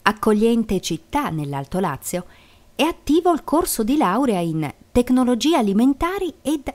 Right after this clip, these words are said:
enologiche. Il corso di laurea ha durata triennale e si articola in due percorsi formativi specifici, denominati curricula: industrie alimentari, viticoltura ed enologia.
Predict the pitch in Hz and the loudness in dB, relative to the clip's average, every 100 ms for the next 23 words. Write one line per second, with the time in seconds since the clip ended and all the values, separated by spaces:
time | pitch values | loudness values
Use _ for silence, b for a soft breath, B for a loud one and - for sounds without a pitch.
0 | _ 277 339 320 214 127 160 - 175 - | _ -4 0 0 -2 -8 -14 -12 -14 -14
1 | - - - - _ b b b b 320 | -20 -20 -20 -20 _ b b b b -4
2 | - 427 - 233 214 160 160 180 175 - | 0 0 0 0 0 0 0 -2 -2 -2
3 | 226 226 262 - 233 220 185 175 165 131 | -2 0 -2 -2 -2 -2 -2 0 -2 -4
4 | 135 156 b b b 185 - 202 208 - | -6 -8 b b b -2 2 2 0 -2
5 | 320 - 403 294 214 185 311 381 320 339 | -4 0 0 2 0 0 -2 0 -2 -2
6 | 226 208 277 320 294 285 320 320 170 196 | -2 -2 -4 -4 0 0 0 -2 -4 -4
7 | - 269 - - - 160 175 - b b | -4 -6 -6 -10 -10 -10 -10 -12 b b
8 | b 170 226 240 269 311 - - 208 - | b 4 6 6 4 4 0 -6 -4 4
9 | - 269 - - - - - - - - | 4 4 -2 -4 -6 -8 -20 -20 -20 -20
10 | - _ _ - 196 165 233 - 175 170 | -20 _ _ 0 0 2 0 0 -2 -2
11 | 175 247 285 311 370 392 370 - _ _ | 0 0 0 -2 -4 -6 -8 -16 _ _
12 | _ 165 170 - - - - - - - | _ -2 -2 0 -4 -4 -6 -6 -8 -8
13 | 202 _ 269 262 330 330 277 214 151 - | -12 _ -10 -4 0 0 0 -4 -8 -16